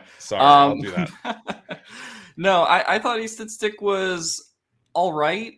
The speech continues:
Speaker 2: Um, I thought that he had some good moments, right? Obviously, the throw to Josh Palmer in the back of the end zone was just, like, really well done. Um, I thought really any situation where he was able to improvise, uh,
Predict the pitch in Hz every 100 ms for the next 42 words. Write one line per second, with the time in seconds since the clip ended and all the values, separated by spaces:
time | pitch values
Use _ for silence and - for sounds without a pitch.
0 | - 143 139 139 139 139 - 151 - 143
1 | 143 139 143 - 143 135 139 139 139 139
2 | 135 120 117 120 117 110 113 113 110 110
3 | 110 110 120 110 110 117 110 110 113 107
4 | - 104 104 101 101 104 - 110 98 101
5 | 104 101 98 - 101 - 101 110 113 107
6 | 101 95 92 113 107 110 117 - _ _
7 | _ 110 104 107 - 143 - 185 143 156
8 | 151 139 - 131 147 139 143 139 139 135
9 | 117 117 117 - 113 107 110 107 104 104
10 | 101 - 120 110 113 110 113 - - 110
11 | 104 104 101 95 80 85 98 - _ _
12 | _ _ 101 92 90